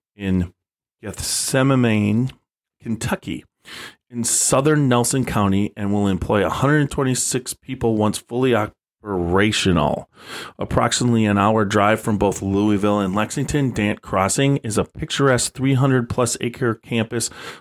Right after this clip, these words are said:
with a slew of amenities and activities for the whole family. It will be a one-of-a-kind destination for unforgettable weddings, memorable corporate events, day trips, and weekend getaways, and will be anchored by Log Still Distillery.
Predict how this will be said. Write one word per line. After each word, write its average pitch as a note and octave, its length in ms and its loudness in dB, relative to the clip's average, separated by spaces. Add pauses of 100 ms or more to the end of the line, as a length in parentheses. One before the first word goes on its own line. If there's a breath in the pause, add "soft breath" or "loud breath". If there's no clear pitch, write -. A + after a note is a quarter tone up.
with A#2+ 140 -4
a A#2 40 2
slew C3+ 460 2
of A#2+ 100 2
amenities A#2 560 2
and A2 80 2
activities G#2+ 540 -2
for G#2+ 140 -4
the G2+ 100 2
whole G#2+ 180 2
family. F#2+ 560 0
It A2 140 0
will B2 140 0
be B2+ 160 0
a A#2 60 4
one-of-a-kind C3 680 0
destination A#2 560 0
for - 320 -6
unforgettable B2 760 -2
weddings, B2+ 460 0
memorable B2 580 2
corporate B2 420 -2
events, A#2 380 0 (100)
day B2+ 200 -6
trips, B2 340 -2
and G2 160 0
weekend A2+ 400 -2
getaways, G#2 460 2 (420 loud breath)
and A2+ 240 0
will C#3 220 4
be B2+ 260 0
anchored A#2 380 0
by G2 160 4
Log F#2 360 2
Still F#2+ 260 -4
Distillery. F2+ 640 0